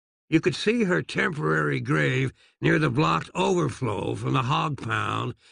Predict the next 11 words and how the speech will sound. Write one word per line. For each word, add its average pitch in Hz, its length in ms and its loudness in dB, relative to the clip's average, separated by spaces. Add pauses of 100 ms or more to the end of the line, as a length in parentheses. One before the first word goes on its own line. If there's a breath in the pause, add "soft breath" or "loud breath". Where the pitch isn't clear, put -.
if 123 160 0
you 143 160 4
weren't 147 260 0
careful, 156 540 -4 (400)
and 135 100 0
along 170 300 2
about 147 260 0
now 131 580 0 (100)
of 123 140 -2
an 123 120 0
evening, 120 460 -2